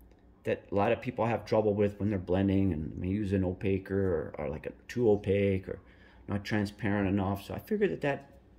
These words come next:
is a good little technique. I don't know if any of you guys work out there. I'm gonna be doing some new videos where I'm gonna be showing some,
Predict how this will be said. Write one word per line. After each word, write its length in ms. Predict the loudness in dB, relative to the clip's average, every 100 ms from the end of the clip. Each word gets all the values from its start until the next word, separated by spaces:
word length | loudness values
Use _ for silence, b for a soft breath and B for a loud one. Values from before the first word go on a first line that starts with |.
| -10
is 120 | -6 -4
a 60 |
good 180 | -2 0
little 140 | 0 0
technique. 420 | -2 -2 -4 -2
I 40 |
don't 80 | 0
know 80 | 0
if 80 | 0
any 120 | 0
of 100 | -2
you 80 | -2
guys 220 | 0 0
work 240 | -2 -2
out 180 | -4 -2
there. 200 | -2 -4 B B B
I'm 80 | -2
gonna 100 | 2
be 100 | 4
doing 200 | 4 4
some 180 | 4 4
new 200 | 4 4
videos 560 | 2 2 4 4 2 0
where 100 | 0
I'm 80 |
gonna 80 | 0
be 120 | -2 -2
showing 260 | 0 0
some, 240 | 0 0